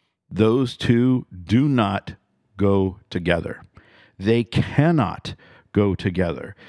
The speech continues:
Jesus was about life and life to the fullest.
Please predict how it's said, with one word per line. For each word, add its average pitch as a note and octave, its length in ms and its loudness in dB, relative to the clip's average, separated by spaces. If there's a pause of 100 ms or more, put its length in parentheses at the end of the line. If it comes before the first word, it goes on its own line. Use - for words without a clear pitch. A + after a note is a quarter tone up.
(280)
Jesus C#3+ 540 -6
was A2 180 -2
about F2+ 340 -2
life A2+ 600 0 (400)
and G2+ 220 -2
life B2 360 -2
to B2+ 120 2
the G#2+ 120 0
fullest. - 720 -2